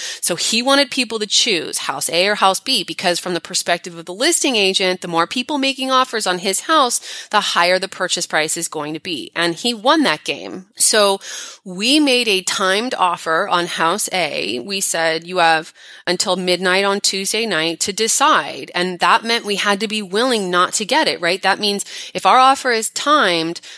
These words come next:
then if we don't come to a conclusion by Tuesday night, we're out. And that means we don't get this house.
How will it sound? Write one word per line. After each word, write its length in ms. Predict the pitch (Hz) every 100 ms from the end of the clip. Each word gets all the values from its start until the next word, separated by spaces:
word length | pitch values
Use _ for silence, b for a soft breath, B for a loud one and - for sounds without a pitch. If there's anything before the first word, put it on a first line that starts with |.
| B
then 640 | 202 196 185 185 190 185 190 _
if 360 | - 180 - -
we 180 | 185 233
don't 200 | 254 233
come 200 | 247 233
to 160 | 240
a 60 | 196
conclusion 720 | - 190 208 269 320 202 190
by 160 | 175 170
Tuesday 420 | - 196 - 175
night, 320 | 190 254 180
we're 160 | 190 202 175
out. 540 | 185 156 - - - _
And 200 | 180 180
that 160 | 180 202
means 200 | 196 175
we 180 | 180 208
don't 220 | 208 175
get 220 | 175 -
this 160 | 190 -
house. 560 | 277 196 98 - -